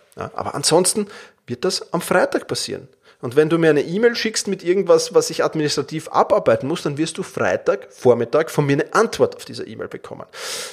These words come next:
Das ist vollkommen klar und, und, und, und, und ja, es ist ein Block und das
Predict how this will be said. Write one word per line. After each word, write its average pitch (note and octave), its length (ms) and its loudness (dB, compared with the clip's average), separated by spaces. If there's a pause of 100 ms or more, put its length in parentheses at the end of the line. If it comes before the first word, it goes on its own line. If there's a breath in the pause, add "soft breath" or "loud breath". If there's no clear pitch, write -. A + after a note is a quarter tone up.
Das - 160 -2
ist - 280 -2
vollkommen D3+ 480 4 (140)
klar B2+ 340 2
und, D3 220 -6
und, C3+ 240 -6
und, C3 300 -6
und, B2+ 260 -6
und - 400 -8
ja, - 240 -10
es - 160 -6
ist - 280 -2
ein D#3+ 160 2
Block F3+ 320 2
und E3 180 -4
das - 200 -4